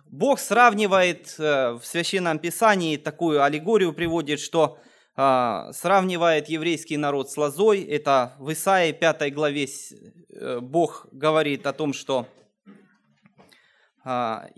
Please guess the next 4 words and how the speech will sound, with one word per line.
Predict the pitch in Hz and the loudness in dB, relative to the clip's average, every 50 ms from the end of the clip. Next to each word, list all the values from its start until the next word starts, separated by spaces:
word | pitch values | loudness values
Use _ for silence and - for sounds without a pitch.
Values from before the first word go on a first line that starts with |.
| _ | _
еврейский | _ - 131 165 170 175 208 196 - - - 175 | _ -8 -6 -2 0 2 2 2 0 -2 -2 -2
народ — | 170 165 165 160 165 160 151 151 - - - - - _ _ _ _ _ _ _ _ _ _ _ _ _ _ _ _ _ _ | 2 4 4 4 4 2 2 0 -2 -10 -20 -20 -20 _ _ _ _ _ _ _ _ _ _ _ _ _ _ _ _ _ _
это | 139 143 147 156 143 | -6 -6 -2 -2 -2
виноградник, | 139 143 151 151 147 131 170 196 214 233 226 180 202 202 196 196 - - - _ | 0 0 0 0 0 0 2 4 6 6 4 4 0 -4 -6 -6 -10 -18 -20 _